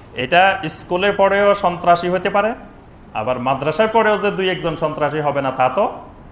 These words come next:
না। মাদ্রাসায় পড়েও দুই একজন সন্ত্রাসী হতে পারে, কিন্তু ঢালাওভাবে যদি আমরা বলি যে মাদ্রাসায় পড়ে যারা, তারা সন্ত্রাসী। হ্যাঁ, আবার আমরা দেখি, আহ, ইউনিভার্সিটিগুলোতে সবচেয়ে বেশি সন্ত্রাস হয়।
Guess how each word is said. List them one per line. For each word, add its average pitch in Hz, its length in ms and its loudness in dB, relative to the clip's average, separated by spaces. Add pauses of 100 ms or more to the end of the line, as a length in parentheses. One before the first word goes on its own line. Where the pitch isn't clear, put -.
(320)
না। 123 60 -12
মাদ্রাসায় 180 420 -2
পড়েও 185 200 0
দুই 160 160 -4
একজন 131 240 -4
সন্ত্রাসী 113 400 -6
হতে 104 160 -12
পারে, 95 120 -14
কিন্তু 127 260 -6
ঢালাওভাবে 196 580 4
যদি 202 220 -6
আমরা 170 180 -4
বলি 160 220 -6
যে 131 220 -8 (320)
মাদ্রাসায় 143 600 0
পড়ে 143 220 -2
যারা, 120 320 -2 (1160)
তারা 127 220 2
সন্ত্রাসী। 117 520 -6 (920)
হ্যাঁ, 90 180 -10 (220)
আবার 160 320 4 (340)
আমরা 185 300 2
দেখি, 208 460 -2
আহ, - 360 -16 (180)
ইউনিভার্সিটিগুলোতে 220 1080 0 (540)
সবচেয়ে 135 480 -2
বেশি 151 220 -4
সন্ত্রাস 120 440 -4
হয়। 113 120 -8